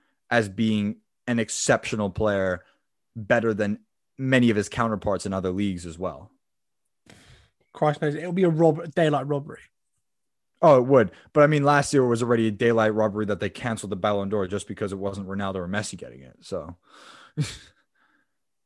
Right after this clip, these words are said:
Speaker 2: it's a massive conspiracy. Do you
Speaker 1: But
Speaker 2: think he'll do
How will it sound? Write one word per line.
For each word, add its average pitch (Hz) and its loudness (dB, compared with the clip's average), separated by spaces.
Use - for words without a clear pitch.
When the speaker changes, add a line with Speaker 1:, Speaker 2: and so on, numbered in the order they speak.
Speaker 2:
it's - -10
a 160 0
massive 160 0
conspiracy. 135 -10
Do 190 2
you 180 4
Speaker 1:
But 214 6
Speaker 2:
think 190 6
he'll 185 6
do 170 6